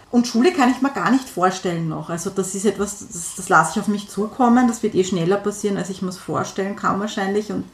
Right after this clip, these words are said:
deswegen, ich denk gar nicht viel drüber nach. Ich freue mich eigentlich über alles,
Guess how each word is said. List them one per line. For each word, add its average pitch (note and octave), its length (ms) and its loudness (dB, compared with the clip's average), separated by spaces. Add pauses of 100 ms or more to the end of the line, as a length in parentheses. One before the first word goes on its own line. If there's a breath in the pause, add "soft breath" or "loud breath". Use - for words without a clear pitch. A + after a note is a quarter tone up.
deswegen, F#3+ 680 4
ich E3 120 -6
denk F#3+ 200 2
gar D3 140 4
nicht D#3+ 160 -4
viel F3+ 120 -4
drüber D#3+ 260 -10
nach. D3+ 360 4 (140)
Ich B3+ 220 -4
freue G#3+ 220 6
mich B3+ 220 2
eigentlich A3+ 680 -2 (160)
über A3 400 4
alles, A3 480 2